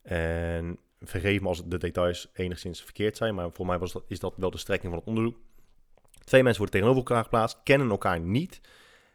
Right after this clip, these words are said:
En, ehm, vervolgens drukt één van hen drukt op een knop en ziet dat zodra ze op die knop drukken, de persoon tegenover hun pijn voelt. Vervolgens krijgt de ander, dus die zojuist pijn heeft ervaren,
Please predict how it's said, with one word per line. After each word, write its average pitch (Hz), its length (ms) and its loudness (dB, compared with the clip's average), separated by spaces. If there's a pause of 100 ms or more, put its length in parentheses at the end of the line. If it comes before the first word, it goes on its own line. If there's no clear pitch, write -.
(140)
En, 90 460 0 (220)
ehm, 85 680 -2 (420)
vervolgens 113 640 0
drukt 107 440 -2
één 175 240 2
van 131 120 -2
hen 98 240 -2
drukt 113 180 -4
op 104 60 -2
een 90 120 -6
knop 160 400 -2
en 98 180 -2
ziet 120 440 -6
dat 110 280 -2
zodra 113 360 0
ze 117 60 -2
op 104 60 -10
die - 100 -16
knop 160 220 -6
drukken, 139 380 0 (320)
de 101 140 -2
persoon 101 320 -2
tegenover 117 560 4
hun 110 280 2 (440)
pijn 131 300 8
voelt. - 320 -10 (1160)
Vervolgens 135 960 4 (140)
krijgt 127 400 4
de 117 100 2
ander, 110 500 6
dus 101 140 -2
die 104 140 -2
zojuist 107 420 4
pijn 131 220 4
heeft 104 200 -2
ervaren, 101 640 2